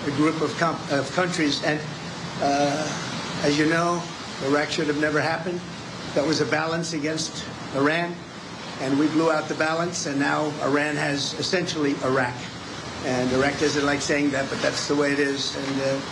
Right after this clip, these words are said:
it's a shame. The world is in tremendous danger. We're in danger of possibly a World War Three,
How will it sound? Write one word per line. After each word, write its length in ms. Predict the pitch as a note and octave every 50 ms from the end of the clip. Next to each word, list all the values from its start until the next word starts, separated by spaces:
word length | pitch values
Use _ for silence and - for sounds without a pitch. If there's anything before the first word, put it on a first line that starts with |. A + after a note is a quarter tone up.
| - - - - - -
it's 160 | D3 C3+ -
a 60 | D3
shame. 340 | B2+ - D#3 D3+ D3 C#3 C3 C3+ - - - - - - -
The 80 | D3+
world 320 | D3 D#3 E3 E3+ F3 F3 E3+
is 160 | D#3+ C#3+ D#3+
in 100 | D#3 D3
tremendous 480 | C#3 D#3 D3 D3+ D#3 D#3+ E3 E3 D3 -
danger. 380 | D#3+ D#3 D#3+ D#3+ F3 D#3 E3+ E3+ E3+ E3
We're 240 | D3+ C3 C3+ C#3 C#3
in 80 | C#3 C#3
danger 460 | C#3 C#3+ D3+ D#3+ D#3+ D#3+ D#3 D#3 D#3
of 800 | D3 D3+ - - - - - - - - - - - C#3+ - A2
possibly 460 | - D3 D3+ C#3+ - D#3+ C#3+ D3+ D#3 D3+
a 60 | C#3+
World 380 | C#3+ D3+ D#3 D#3 D#3+ D3 D3+
War 160 | D3+ D#3 D#3+ D#3+
Three, 380 | D#3+ E3 D#3 D#3 D#3 D3 C#3+